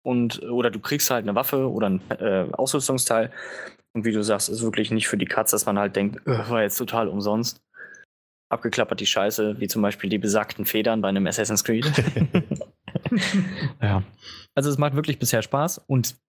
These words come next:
wie gesagt, die Map ist unendlich groß und ich hab noch so viel zu tun und, äh, ich spiel schon, ne, über ein,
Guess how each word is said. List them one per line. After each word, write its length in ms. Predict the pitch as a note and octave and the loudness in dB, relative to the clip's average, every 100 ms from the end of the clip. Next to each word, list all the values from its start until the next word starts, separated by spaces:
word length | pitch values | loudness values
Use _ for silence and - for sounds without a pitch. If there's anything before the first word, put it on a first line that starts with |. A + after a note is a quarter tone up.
| - | -4
wie 80 | |
gesagt, 300 | B2 A#2 - - | 0 2 0 -6
die 80 | - | -2
Map 380 | C#3+ B2+ C3 - | 2 4 2 0
ist 400 | B2+ - - - _ - | 4 4 2 -8 _ 0
unendlich 600 | D#3+ C3 C#3 C3 B2+ - | 2 2 2 2 0 0
groß 400 | C3 C3+ D#3 - | 0 0 0 -2
und 420 | C3 A#2+ A2 - - - - - - _ _ _ _ _ | 0 2 0 -4 -14 -16 -14 -16 -18 _ _ _ _ _
ich 140 | C3+ B2 | 2 2
hab 100 | C3+ | 2
noch 100 | B2+ | 2
so 120 | D3 | 2
viel 180 | D#3+ C#3 | 2 0
zu 100 | C3 | 0
tun 400 | D3 D#3 D3+ D3 | 2 2 2 0
und, 280 | B2 A#2 G#2+ | 0 0 0
äh, 280 | C3+ B2 | 2 2
ich 140 | A2+ A#2 | 2 0
spiel 160 | - | 0
schon, 420 | C3 C3 A#2+ A#2 G#2+ | 2 2 2 2 2
ne, 280 | B2 B2 E2+ | 2 2 0
über 380 | B2 A#2 G2 | 0 0 0
ein, 320 | - A2+ B2 | 0 2 2